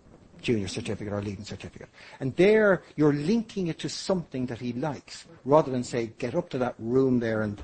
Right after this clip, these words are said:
don't let me down." So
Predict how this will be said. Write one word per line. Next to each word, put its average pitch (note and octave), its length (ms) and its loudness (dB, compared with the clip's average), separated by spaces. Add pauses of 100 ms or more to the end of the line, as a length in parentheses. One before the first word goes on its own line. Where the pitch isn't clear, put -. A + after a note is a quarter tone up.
don't C3 220 2
let C3 160 2
me B2 80 0
down." F#2 540 -2 (1040)
So D#3+ 340 6